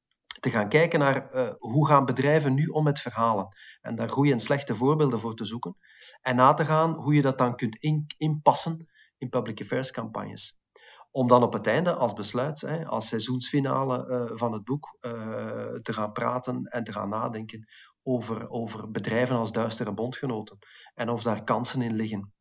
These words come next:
eh, in het verhogen van, eh, van de connectie met het publiek en in het verhogen van de aandacht voor de belangen, eh, die bedrijven behartigen. En, en, en in het makkelijker creëren van positieve actie daar rond, hè, want, want, want dat is wat je uiteindelijk wel wil.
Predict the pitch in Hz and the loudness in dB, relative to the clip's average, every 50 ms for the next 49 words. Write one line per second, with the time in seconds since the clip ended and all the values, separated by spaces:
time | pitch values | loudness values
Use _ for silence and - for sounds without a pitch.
0 | _ _ _ _ - 113 110 107 110 120 107 107 101 - - 95 92 92 110 127 | _ _ _ _ -10 -8 -8 -8 -8 -6 -6 -6 -6 -6 -10 -10 -8 -2 2 2
1 | 127 127 127 113 107 110 - - _ _ _ _ _ 123 113 - 113 110 107 107 | 2 2 2 -2 -4 -6 -12 -20 _ _ _ _ _ -16 -8 -4 -2 -2 -2 -2
2 | 107 101 101 101 101 101 110 107 113 110 104 104 101 101 98 107 131 131 - - | -2 -2 -4 -4 -4 -6 -6 -4 -6 -4 -4 -6 -8 -6 -6 -6 -4 -4 -6 -6
3 | 123 113 107 - - - 110 110 110 107 - - - 104 95 95 117 120 - - | -6 -8 -10 -14 -12 -8 -6 -6 -6 -6 -10 -14 -10 -10 -8 -8 -8 -10 -10 -12
4 | - - 104 107 107 104 107 107 - 110 - 95 107 120 127 131 120 113 107 98 | -14 -10 -8 -8 -8 -6 -8 -8 -8 -10 -10 -4 -2 -2 0 0 -2 -2 -2 -2
5 | 101 - - 120 117 117 127 131 127 123 123 - - - _ _ - _ _ - | -4 -4 -2 0 0 0 2 0 -2 -4 -6 -8 -16 -20 _ _ -20 _ _ -8
6 | - 113 101 107 98 101 98 98 101 117 127 123 120 - _ _ _ _ _ _ | -8 -6 -6 -4 -2 -2 -2 -2 -2 -4 -6 -10 -10 -14 _ _ _ _ _ _
7 | _ - 107 104 101 101 104 - 208 208 - - - 208 208 117 117 - 226 202 | _ -12 -10 -10 -10 -10 -8 -10 -8 -8 -10 -10 -8 -6 -6 -6 -6 -6 -8 -8
8 | 196 190 185 214 214 - - 110 104 101 - _ - 110 110 107 104 104 110 107 | -8 -10 -10 -12 -12 -14 -14 -14 -14 -16 -18 _ -14 -12 -12 -12 -10 -10 -10 -10
9 | 104 107 110 107 107 107 107 110 107 107 - 110 113 127 123 - 131 123 123 - | -10 -8 -8 -8 -8 -8 -8 -8 -10 -8 -4 4 4 4 4 4 -2 -2 -2 -4
10 | - 110 110 - _ _ _ _ _ _ - - 135 117 110 107 107 120 127 123 | -8 -10 -12 -14 _ _ _ _ _ _ -8 -6 -4 -2 -2 -2 -2 -2 -2 -2
11 | 123 120 120 - - - _ _ _ - 110 101 104 - 127 120 110 104 101 104 | -4 -6 -8 -12 -20 -20 _ _ _ -6 -6 -6 -4 -2 -2 -2 -2 -4 -8 -6
12 | - 117 107 - 110 - - 139 139 - - - 120 110 107 104 104 101 101 98 | -6 -6 -6 -6 -8 -4 -2 -2 -2 0 -2 -2 -2 -2 -2 -4 -6 -6 -8 -8
13 | 98 98 - 104 113 131 117 101 101 101 - 104 98 98 98 - 104 101 101 - | -8 -10 -12 -12 -10 -10 -10 -12 -14 -14 -14 -12 -12 -12 -14 -14 -14 -14 -12 -12
14 | 107 - 104 - - 107 104 - 101 98 104 113 113 113 110 - - 98 92 110 | -14 -10 -10 -10 -8 -10 -10 -10 -14 -12 -12 -12 -12 -12 -14 -14 -14 -14 -12 -12
15 | 120 123 | -14 -16